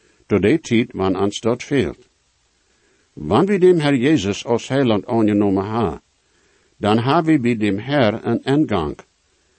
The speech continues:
We kunnen nou am komen, ohne angst, dat ons wordt uitgesloten worden. We ha een vollet vertrouwen, nou am te komen.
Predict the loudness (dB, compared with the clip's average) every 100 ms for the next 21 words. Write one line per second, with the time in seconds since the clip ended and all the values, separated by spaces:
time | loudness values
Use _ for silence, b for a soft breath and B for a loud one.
0 | _ -2 0 2 2 4 4 2 2 -2
1 | -2 0 2 2 0 0 4 2 0 -2
2 | -2 -4 -12 -20 _ _ _ _ -6 0
3 | 0 2 0 0 -4 -4 -2 0 0 -2
4 | -2 -6 -4 -4 -2 -2 0 0 -2 -8
5 | -12 _ _ _ _ _ 0 0 0 0
6 | 0 -4 _ _ _ -2 -2 0 0 2
7 | 2 -4 -20 -6 -6 -4 0 2 2 -2
8 | _ _ _ _ _ _ 2 2 2 0
9 | -2 -6 0 2 4 2